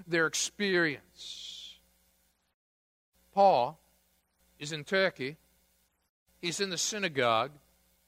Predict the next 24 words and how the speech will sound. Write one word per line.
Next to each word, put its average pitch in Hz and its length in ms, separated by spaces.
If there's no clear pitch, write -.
He's 190 180
in 190 80
a 180 40
strategic 220 760
location. 190 840
He 190 120
looks 214 300
around. 160 600
He 190 120
takes 147 420
his 135 440
seat. 165 440
At 196 120
this 262 180
point, 202 280
the 190 80
synagogue 175 640
ruler 147 500
sent 202 460
word 180 460
to 147 120
them, 113 280
saying, 139 320
"Brothers, 151 720